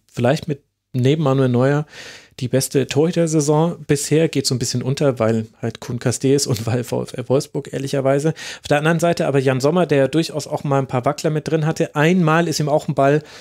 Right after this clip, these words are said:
äh, abgeprallt, den er hätte fangen können, den hatte er aber im Nachfassen. Aber ansonsten waren die beiden halt auch wirklich in all den Situationen, die dann aufs Tor kamen, waren sie halt auch da.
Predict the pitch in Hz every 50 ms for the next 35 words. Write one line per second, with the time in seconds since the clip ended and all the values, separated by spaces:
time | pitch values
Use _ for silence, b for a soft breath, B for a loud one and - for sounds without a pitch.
0 | B B B B B B - - 131 127 120 151 - - - 151 - - 147 147
1 | 151 151 147 139 135 123 123 123 135 - - 135 143 160 156 147 156 143 135 131
2 | 120 123 135 - 151 139 131 123 127 127 120 120 127 147 - - 156 143 - 147
3 | 127 127 127 117 131 139 156 160 - - 160 139 135 131 127 127 - 160 156 -
4 | 143 147 147 147 135 131 135 - 127 - - 147 - 160 135 - 135 127 - 135
5 | 147 160 156 156 147 139 - - 143 147 143 139 - 143 139 131 127 - 165 190
6 | 190 202 202 170 - 147 160 160 - - b b b b b b - - - 151
7 | 160 156 - 151 139 131 120 131 131 143 151 156 135 127 131 131 - 131 - -
8 | - B B B B B B B B 123 110 104 95